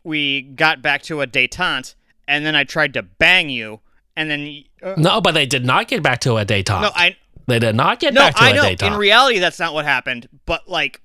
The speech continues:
Speaker 1: that's what, that's what
Speaker 2: There
Speaker 1: she
Speaker 2: was
Speaker 1: was,
Speaker 2: no
Speaker 1: that's what she was
Speaker 2: detente.
Speaker 1: gunning for. <laughs>
Speaker 2: There was no detente.
Speaker 1: No, I know that. They were on a break. <laughs>
Speaker 2: They were
Speaker 1: They,
Speaker 2: not on
Speaker 1: no,
Speaker 2: a
Speaker 1: they
Speaker 2: break.
Speaker 1: were
Speaker 2: They
Speaker 1: on
Speaker 2: were
Speaker 1: a,
Speaker 2: on the
Speaker 1: they were on a
Speaker 2: break. It
Speaker 1: permanent.
Speaker 2: was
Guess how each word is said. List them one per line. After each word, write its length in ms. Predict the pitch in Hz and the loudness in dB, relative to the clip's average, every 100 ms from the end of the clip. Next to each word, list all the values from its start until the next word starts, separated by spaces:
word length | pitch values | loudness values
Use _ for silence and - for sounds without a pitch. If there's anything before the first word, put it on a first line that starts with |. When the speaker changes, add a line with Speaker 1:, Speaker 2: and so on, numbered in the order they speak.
| _ | _
Speaker 1:
that's 340 | 170 190 190 | 0 2 2
what, 300 | 170 185 170 | -4 -6 -4
that's 200 | 175 196 | 0 0
what 100 | 208 | 2
Speaker 2:
There 100 | 214 | 2
Speaker 1:
she 60 | 156 | 2
Speaker 2:
was 100 | 151 | 2
Speaker 1:
was, 40 | 127 | 2
Speaker 2:
no 80 | 156 | 4
Speaker 1:
that's 140 | 214 | 4
what 140 | 214 185 | 2 2
she 60 | |
was 200 | 139 95 110 | 0 0 -4
Speaker 2:
detente. 60 | |
Speaker 1:
gunning 400 | 127 214 214 160 | 0 0 0 -6
for. 340 | 139 151 123 - - _ _ | -10 -10 -10 -12 -14 _ _
<laughs> 40 | 160 160 _ _ - | -20 -20 _ _ -2
Speaker 2:
There 180 | 147 127 | 2 2
was 180 | 123 113 | 2 2
no 180 | 170 147 | 2 2
detente. 340 | 156 139 127 | 0 0 4
Speaker 1:
No, 100 | 330 - | 4 6
I 120 | 294 | 2
know 160 | 320 277 | 2 0
that. 320 | 160 - - - - - - _ - | 0 -2 -4 -20 -20 -20 -20 _ -12
They 140 | - 302 | 2 6
were 120 | 311 | 8
on 120 | 320 | 10
a 60 | 311 | 8
break. 420 | 320 277 - - 156 | 8 6 2 -14 -16
<laughs> 120 | - | -16
Speaker 2:
They 280 | 165 156 175 202 | -10 0 2 2
were 100 | 202 | 4
Speaker 1:
They, 60 | |
Speaker 2:
not 160 | 190 196 | 4 4
on 80 | 180 | 4
Speaker 1:
no, 80 | |
Speaker 2:
a 40 | 214 | 6
Speaker 1:
they 100 | 208 | 6
Speaker 2:
break. 100 | 208 | 6
Speaker 1:
were 80 | 202 | 6
Speaker 2:
They 100 | 190 | 6
Speaker 1:
on 0 | |
Speaker 2:
were 40 | |
Speaker 1:
a, 40 | 156 | 4
Speaker 2:
on 160 | 156 | 0
the 180 | 123 113 | -2 2
Speaker 1:
they 60 | 185 | 4
were 60 | 185 | 6
on 40 | |
a 20 | 180 | 6
Speaker 2:
break. 140 | 170 | 6
It 40 | |
Speaker 1:
permanent. 260 | 180 190 175 | 6 6 4
Speaker 2:
was 240 | 165 165 | 2 0